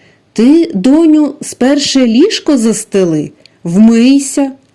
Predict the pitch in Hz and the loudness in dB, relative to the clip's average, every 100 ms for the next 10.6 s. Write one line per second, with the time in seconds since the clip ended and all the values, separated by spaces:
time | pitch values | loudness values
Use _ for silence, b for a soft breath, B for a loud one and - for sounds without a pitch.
0 | - 269 285 339 285 494 320 247 254 254 | -12 -6 0 0 2 0 0 0 -2 -4
1 | - 254 240 - _ _ _ _ _ - | -4 -6 -6 -12 _ _ _ _ _ -6
2 | 180 185 185 185 214 220 240 233 233 240 | -4 -2 0 0 0 -2 -2 -2 -4 -6
3 | 233 226 _ _ b b b 269 262 480 | -6 -8 _ _ b b b -6 -2 -2
4 | 539 453 311 214 190 185 180 - 170 156 | -2 -2 -2 -4 -4 -4 -4 -2 -2 -2
5 | - 165 - _ _ - 349 175 180 175 | -8 -16 -18 _ _ -2 0 0 -2 0
6 | 175 151 170 175 170 175 - 170 170 - | -2 -4 -6 -6 -6 -8 -12 -12 -12 -16
7 | _ B B B B B 220 214 302 269 | _ B B B B B -4 -2 -2 -2
8 | - - 294 330 - 220 208 226 208 226 | -6 -6 -2 -2 -2 -4 -2 -2 0 -2
9 | 214 190 190 370 480 392 214 208 185 156 | 0 -4 -2 -2 0 0 -2 -2 -2 -2
10 | 202 190 170 160 147 143 | -2 0 -2 -4 -6 -10